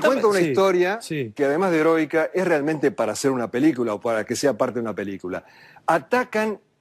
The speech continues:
Speaker 2: la fragata Arden, que ya la mencioné. Tres pilotos de la aviación naval. La hunden. Ya la habían atacado antes los de la Fuerza Aérea, estos la rematan.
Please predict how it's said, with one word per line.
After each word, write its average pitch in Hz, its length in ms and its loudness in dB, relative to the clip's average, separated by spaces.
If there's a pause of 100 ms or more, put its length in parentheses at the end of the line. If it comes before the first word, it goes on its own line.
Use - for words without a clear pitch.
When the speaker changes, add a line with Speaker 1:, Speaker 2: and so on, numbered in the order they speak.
(120)
Speaker 2:
la 131 140 0
fragata 143 360 2
Arden, 123 200 -2
que 117 100 -6
ya 127 120 -2
la 127 100 -2
mencioné. 110 540 -6 (400)
Tres 196 200 2
pilotos 170 400 0
de 147 100 0
la 131 60 2
aviación 127 420 -2
naval. 98 420 -4
La 143 160 4
hunden. 110 400 0 (200)
Ya 165 200 0
la 170 80 4
habían 160 140 2
atacado 143 320 0
antes 139 160 -4
los 143 100 -2
de 147 60 2
la 190 80 -2
Fuerza 156 260 -2
Aérea, 170 240 4
estos 139 280 0
la 127 120 0
rematan. 110 460 -6